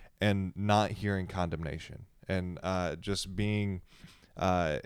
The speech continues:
it, it just really makes me want to pray so much more after I sin, because a lot of times, <coughs> like we talked about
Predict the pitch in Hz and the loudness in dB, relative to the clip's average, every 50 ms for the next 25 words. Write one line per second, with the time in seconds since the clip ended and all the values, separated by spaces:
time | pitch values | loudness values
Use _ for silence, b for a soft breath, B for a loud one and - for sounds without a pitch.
0 | - - - - 85 - - - - 117 127 113 123 120 101 110 113 127 143 147 | -8 -14 -12 -10 -10 -10 -10 -4 0 0 2 2 2 2 2 6 6 8 8 8
1 | 143 123 107 92 - b b b b b 101 107 120 123 - - 120 113 104 98 | 6 6 4 2 -2 b b b b b 0 2 2 2 0 0 0 0 0 0
2 | 95 - 55 55 - - - 92 90 90 98 104 - - - 131 113 - 131 131 | -2 -4 -8 -10 -10 -6 -4 0 2 2 2 2 0 0 -2 -2 0 2 4 6
3 | 123 131 127 - - 135 131 135 120 117 - - 135 127 127 127 127 139 139 - | 6 4 4 2 2 2 2 2 2 0 0 0 2 4 4 4 2 0 -2 0
4 | - 113 117 120 - - 123 120 127 123 - - 127 123 123 127 123 104 107 98 | 2 2 2 2 4 6 6 6 6 4 2 2 2 2 2 2 0 2 2 4
5 | - 117 104 101 101 101 101 104 104 101 - - 107 101 98 98 98 95 92 - | 6 6 6 6 8 8 8 6 6 4 2 2 4 4 4 4 4 2 0 -4
6 | - - 98 101 95 92 - - 101 101 - 107 95 92 92 98 92 87 - | -4 0 2 2 2 2 -2 -2 -4 -2 0 2 0 0 2 0 0 0 -2